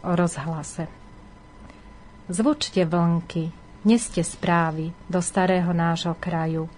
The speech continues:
Nech vás lapia údu davy, kde Slováci domky majú. Šopnite im, u nás svitá, a čo u vás, badať slnka? A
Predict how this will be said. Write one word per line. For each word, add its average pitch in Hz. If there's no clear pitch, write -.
Nech 196
vás 185
lapia 208
údu 180
davy, 185
kde 170
Slováci 202
domky 160
majú. 156
Šopnite 208
im, 160
u 208
nás 208
svitá, 170
a 208
čo 302
u 175
vás, 156
badať 185
slnka? 165
A 202